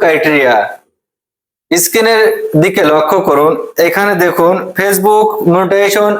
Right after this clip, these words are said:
আপডেট ending on August thirty-one, two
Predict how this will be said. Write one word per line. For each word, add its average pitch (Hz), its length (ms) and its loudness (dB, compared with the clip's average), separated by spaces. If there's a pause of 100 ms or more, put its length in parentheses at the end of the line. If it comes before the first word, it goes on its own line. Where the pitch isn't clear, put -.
(160)
আপডেট 156 400 0 (1080)
ending 214 360 2 (220)
on 190 160 4 (680)
August 202 400 2 (600)
thirty-one, 196 640 2 (440)
two 175 120 0